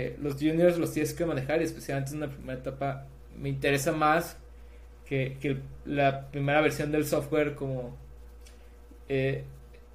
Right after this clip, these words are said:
esté como bien cimentada, y sea gente que también me pueda decir a mí, "¿Sabes qué? Eso que estás haciendo,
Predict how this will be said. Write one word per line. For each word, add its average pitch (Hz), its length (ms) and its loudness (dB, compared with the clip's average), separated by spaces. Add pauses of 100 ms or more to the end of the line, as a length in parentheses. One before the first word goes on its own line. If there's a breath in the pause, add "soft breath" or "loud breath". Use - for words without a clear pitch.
(540)
esté 160 540 10
como 160 260 2
bien 151 220 4
cimentada, 160 760 0 (400)
y 139 80 -8
sea 170 140 6
gente 180 260 8
que 185 80 4
también 151 320 6
me 180 100 10
pueda 175 200 12
decir 170 300 10
a 170 60 6
mí, 170 220 2
"¿Sabes 165 280 4
qué? 170 280 0
Eso 139 180 -4
que - 60 -12
estás 147 200 -4
haciendo, 156 520 -2